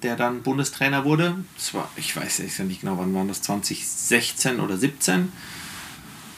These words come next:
Und ich glaube, ich bin zwanzig siebzehn deutscher Meister geworden dann. Da war ich einmal, war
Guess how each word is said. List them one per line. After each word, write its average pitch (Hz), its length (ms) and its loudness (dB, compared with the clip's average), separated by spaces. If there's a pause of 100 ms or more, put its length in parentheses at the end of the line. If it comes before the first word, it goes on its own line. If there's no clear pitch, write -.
(260)
Und 156 140 6
ich 139 100 4
glaube, 151 260 10
ich 151 100 2
bin 143 200 8
zwanzig - 920 2 (520)
siebzehn 135 760 2
deutscher 123 300 4
Meister 143 340 2
geworden 135 400 2
dann. 131 360 0
Da 113 140 0
war 127 100 6
ich 135 220 0
einmal, 156 500 8
war 120 180 4